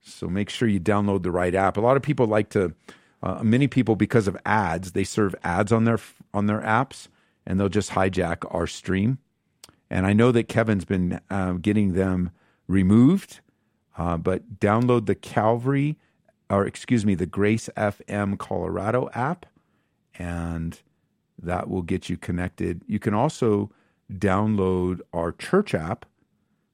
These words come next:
and you just put my name in, Calvary Church, or you just put in Ed Taylor,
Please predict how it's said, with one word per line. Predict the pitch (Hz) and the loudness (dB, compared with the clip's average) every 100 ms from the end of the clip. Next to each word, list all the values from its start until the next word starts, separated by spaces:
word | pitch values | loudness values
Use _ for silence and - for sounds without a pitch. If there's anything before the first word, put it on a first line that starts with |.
| _ _ _ - | _ _ _ -10
and | 170 | -4
you | 180 | -2
just | 190 - | -2 -4
put | - | -4
my | 101 92 | -2 0
name | 90 104 107 | 0 0 0
in, | 85 87 | -2 -4
Calvary | 85 95 92 90 | -4 -4 -2 -4
Church, | - 104 101 - - - | -4 -4 -4 -6 -12 -8
or | |
you | 85 | -8
just | 82 92 - | -6 -8 -4
put | 107 92 | -2 -2
in | 87 - | -4 -4
Ed | 95 80 | -4 -4
Taylor, | - 98 107 139 | -2 -2 0 -4